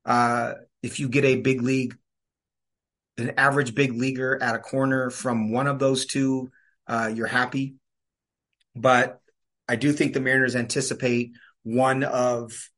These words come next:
the previously mentioned middle infielders, uh, growing to a size where they can play third base instead of short. Um, but they're pretty set up in the infield as of right now, I think,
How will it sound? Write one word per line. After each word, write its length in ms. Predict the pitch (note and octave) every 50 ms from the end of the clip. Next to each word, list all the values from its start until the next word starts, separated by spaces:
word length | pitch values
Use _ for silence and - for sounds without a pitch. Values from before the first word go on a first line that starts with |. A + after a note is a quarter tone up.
| _ _ _ _ _ _ _ _ _ _ -
the 200 | B2+ A#2+ C3+ C3
previously 580 | B2+ - - C#3 C3+ C3 C3 B2+ C3 - C3 B2+
mentioned 640 | A#2+ B2 B2 B2 B2 - - B2+ B2 A#2+ A2+ A#2 A#2+
middle 240 | B2 B2 A#2+ B2 B2+
infielders, 880 | B2+ A#2+ A#2 A#2 A#2+ A#2+ A#2 A2+ A#2 A2+ A2 G#2+ G#2+ G#2 G2+ - - -
uh, 200 | - A#2 A2+ A2+
growing 560 | G#2+ G#2 A2+ B2 C3+ C3+ C3+ C3 B2+ B2+ A#2+ A#2+
to 180 | - B2+ A#2+
a 60 | A2
size 500 | - - - A#2+ A#2 A2+ A2+ A2+ G#2+ G#2+
where 140 | A2+ A2+ A2
they 140 | G#2+ A2+ A2
can 180 | - - G#2+ G#2
play 540 | - - A#2 A#2 A2+ A2+ A2 A2 G#2+ G#2+ - _ _ _ _ _ _ -
third 200 | - B2 B2 A2
base 300 | G#2+ A#2 A#2 A2 G#2 -
instead 360 | A2+ G#2+ G#2 - - A#2+ A2
of 100 | G#2+ G#2
short. 440 | - - - A2+ A2 G#2 G2+ - _ _ _ _ _ _ _ _ _ -
Um, 420 | B2+ B2+ B2+ A#2+ A#2 A2 G#2 G#2 -
but 200 | A2+ - - -
they're 220 | C#3 C#3 C#3+ -
pretty 200 | - - F3+ F3+
set 240 | F3 - - E3+ E3+
up 120 | E3+ -
in 80 | D#3 C3+
the 140 | C#3 C3+ C#3
infield 380 | D3 C#3+ - C#3 B2+ B2 A#2
as 180 | A#2+ A#2+ A#2 A2+
of 120 | A#2 G#2+
right 180 | A#2 A#2 A#2+ A#2
now, 220 | A#2+ A#2+ A#2+ A#2+
I 80 | A#2 A2+
think, 340 | A2 A#2+ A2+ A2 G#2 -